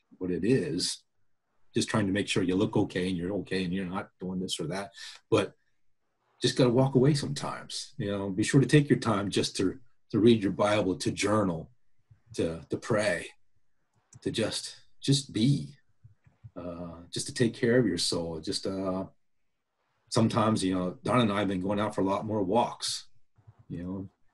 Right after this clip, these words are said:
and so in the evening, we look forward to that, just to go out and walk around the neighborhood and see what's going on there and just to slow down. Some days it's been raining, so we haven't been able to do that. And so we found some other ways.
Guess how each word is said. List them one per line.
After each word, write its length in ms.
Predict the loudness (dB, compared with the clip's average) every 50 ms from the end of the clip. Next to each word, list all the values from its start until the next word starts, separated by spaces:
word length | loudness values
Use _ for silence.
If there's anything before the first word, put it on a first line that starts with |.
| _ _ _ _ _ _ _ _ _ _
and 520 | -12 -10 -8 -8 -8 -6 -6 -6 -6 -6 -4
so 360 | -4 -2 -2 0 0 0 0
in 80 | 0 0
the 100 | -2 -2
evening, 360 | -2 -2 -2 -2 -2 0 2
we 120 | 2 2
look 200 | 2 2 0 -2
forward 320 | -2 0 2 2 2 2 0
to 80 | -2
that, 200 | -4 -4 -6 -6
just 220 | -4 -4 -4 -4 -6
to 40 | -6
go 120 | -4 -2
out 220 | 0 -2 -2 -2 -4
and 80 | -4
walk 260 | 0 0 0 0 0
around 140 | 0 -2 -2
the 160 | -2 0 2
neighborhood 540 | 4 4 4 4 2 4 4 4 4 4 2
and 140 | 0 -6 -8
see 200 | -4 -2 -2 -2
what's 240 | -2 -4 -4 -6 -6
going 260 | -6 -6 -6 -4 -4
on 220 | -4 -4 -4 -4
there 320 | -4 -4 -2 0 0 0 0
and 100 | 0 -2
just 180 | -4 -4 -4 -4
to 40 | -6
slow 280 | -4 -2 0 0 0
down. 360 | -2 -2 -2 -2 -4 -4 -6
Some 240 | -8 -6 -6 -4 -2
days 240 | 0 0 0 0 0
it's 220 | -2 -4 -6 -8
been 160 | -8 -8 -6 -4
raining, 340 | -2 0 2 2 2 2
so 160 | 0 -2 -6 -6
we 100 | -6 -2
haven't 240 | -2 -2 -2 -2
been 100 | -4 -4
able 180 | -4 -4 -6 -6
to 120 | -6 -6 -4
do 80 | -4
that. 300 | -4 -4 -4 -4 -4 -6 -8
And 100 | -14 -18
so 120 | -14 -10
we 100 | -10 -10
found 260 | -8 -8 -10 -10 -8
some 160 | -8 -8 -10 -10
other 160 | -10 -12 -8
ways. 520 | -8 -6 -6 -4 -4 -4 -4 -4 -6 -10